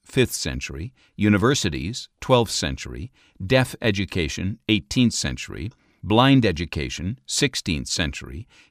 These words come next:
kindergarten schools, nineteenth century, graded education, sixteenth century, and American universities, seventeenth century. All have one thing in common. They are Christian imprints. Science,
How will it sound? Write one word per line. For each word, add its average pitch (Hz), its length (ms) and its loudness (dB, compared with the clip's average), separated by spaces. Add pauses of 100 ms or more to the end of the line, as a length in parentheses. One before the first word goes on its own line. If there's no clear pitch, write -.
kindergarten 98 600 4
schools, 78 520 -6 (220)
nineteenth 104 560 4
century, 69 580 -6 (320)
graded 120 440 4
education, 92 800 -4
sixteenth 98 600 -2
century, 69 540 -6 (360)
and 120 200 4
American 113 520 4
universities, 107 1000 0
seventeenth 87 640 0
century. 65 500 -8 (560)
All 107 300 4
have 107 200 2
one 101 300 4
thing 117 220 2
in 117 160 4
common. 69 420 -2 (340)
They 82 160 0
are 76 160 -2 (100)
Christian 82 600 -4
imprints. 73 680 -4 (920)
Science, 107 680 2